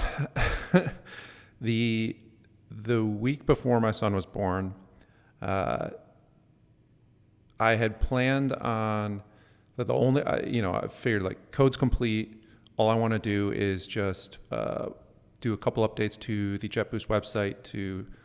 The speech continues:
uh, announce, like, a few new features that had released, like, right at the end of the year.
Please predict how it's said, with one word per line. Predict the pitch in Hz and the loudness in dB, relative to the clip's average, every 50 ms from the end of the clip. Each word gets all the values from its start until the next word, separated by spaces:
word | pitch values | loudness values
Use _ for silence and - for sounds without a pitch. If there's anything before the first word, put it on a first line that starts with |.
| - - _ _ _ _ | -20 -20 _ _ _ _
uh, | - - 57 - 55 - - - - - - | -8 -8 -6 -6 -6 -6 -8 -10 -14 -16 -10
announce, | - 113 110 101 95 95 95 - | -8 -4 -2 -2 -2 -2 -2 -4
like, | 110 101 | -8 -10
a | - | -10
few | - - 110 101 | -10 -8 -6 -6
new | 98 92 | -6 -6
features | - - 131 127 - 123 117 107 95 | -4 -4 -6 -2 0 -2 -2 0 0
that | 101 98 95 92 95 - | 0 0 0 0 0 -2
had | 104 113 101 98 101 | -6 -8 -8 -8 -8
released, | 98 95 92 101 98 95 - - - | -6 -4 -4 -4 -4 -4 -6 -8 -8
like, | 110 98 104 - - | -8 -8 -6 -6 -4
right | 107 98 95 | -4 -2 -2
at | 98 - | -4 -4
the | 107 104 | -4 -4
end | 95 95 | -4 -4
of | 90 | -6
the | - 62 | -6 -4
year. | 62 62 60 - - | -4 -4 -4 -4 -8